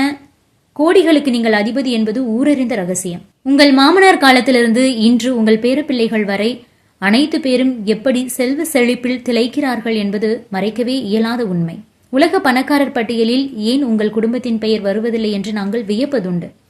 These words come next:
உங்கள் குடும்பம் எதற்கு, எப்படி கனடா நாட்டுக்கு சென்றது? அந்த குடியுரிமை எப்படி வாங்கினீர்கள்?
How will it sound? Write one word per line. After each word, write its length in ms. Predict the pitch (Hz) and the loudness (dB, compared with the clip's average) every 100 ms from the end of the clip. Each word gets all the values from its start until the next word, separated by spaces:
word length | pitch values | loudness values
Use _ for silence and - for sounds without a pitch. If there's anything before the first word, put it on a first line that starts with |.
| _ _ _ _ _ - | _ _ _ _ _ -2
உங்கள் 280 | 269 294 311 | 2 4 4
குடும்பம் 360 | 359 349 320 240 | 4 4 2 2
எதற்கு, 400 | 226 285 285 269 269 214 | 2 2 -2 -4 -4 -2
எப்படி 340 | 220 277 269 | -2 -2 -4
கனடா 300 | 269 220 214 | -4 -2 -2
நாட்டுக்கு 360 | 220 214 214 202 | 0 -2 -4 -6
சென்றது? 440 | - 185 185 180 240 285 _ _ _ _ _ | -6 -4 -4 -4 -6 -10 _ _ _ _ _
அந்த 160 | 247 269 | 2 4
குடியுரிமை 520 | 285 311 359 381 320 294 | 4 6 6 6 4 2
எப்படி 300 | 226 269 247 | 2 0 -2
வாங்கினீர்கள்? 640 | 208 196 202 196 185 226 | -2 -2 -2 -2 -4 -4